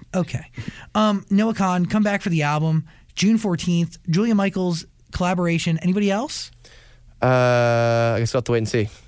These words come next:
Speaker 1: Wow.
Speaker 2: Keeping it guarded, tight-lipped.
Speaker 1: Is it a done, like, these collaborations are done?
Speaker 2: Yeah.
Speaker 1: Cool. Wow. No chance you can add somebody else on at the last second? Or somebody can hear a record of yours and be like, "I need to be on this."
Speaker 2: I mean,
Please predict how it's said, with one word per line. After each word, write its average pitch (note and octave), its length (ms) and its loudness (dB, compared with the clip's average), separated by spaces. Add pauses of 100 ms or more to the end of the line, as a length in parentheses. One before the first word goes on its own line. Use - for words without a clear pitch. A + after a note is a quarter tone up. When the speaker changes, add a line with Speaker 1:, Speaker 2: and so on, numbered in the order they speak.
(120)
Speaker 1:
Wow. A#2 440 -12 (760)
Speaker 2:
Keeping A2 240 -4
it G#2 60 -2
guarded, G#2 400 -2 (540)
tight-lipped. G#2+ 500 -2
Speaker 1:
Is E3 200 0
it E3+ 40 0
a D#3 40 2
done, D3+ 380 0 (120)
like, C3+ 160 -2
these D3 180 -2
collaborations D3 520 -2
are C3+ 60 0
done? D3 320 -2 (440)
Speaker 2:
Yeah. A#2 240 0 (960)
Speaker 1:
Cool. E3+ 260 -4 (600)
Wow. D#3 260 -2 (240)
No D3+ 140 2
chance F#3 360 -2
you D#3+ 80 -2
can F3 100 0
add E3 180 0
somebody F3 240 -2
else F3 220 -2
on B2 220 -2 (120)
at - 80 -20
the D3 60 -4
last D#3 260 -2
second? E3 340 -4 (340)
Or E3+ 60 0
somebody G3 220 2
can F3+ 100 4
hear F#3 220 2
a F3+ 40 0
record F3+ 300 0
of C#3+ 80 0
yours C3+ 180 2
and C3 80 2
be C#3 80 0
like, A#2+ 240 -2
"I D#3 160 0
need D3+ 160 2
to C3+ 80 -2
be C3 100 2
on C3 200 2
this." - 380 -6 (880)
Speaker 2:
I - 40 -2
mean, G#2+ 260 2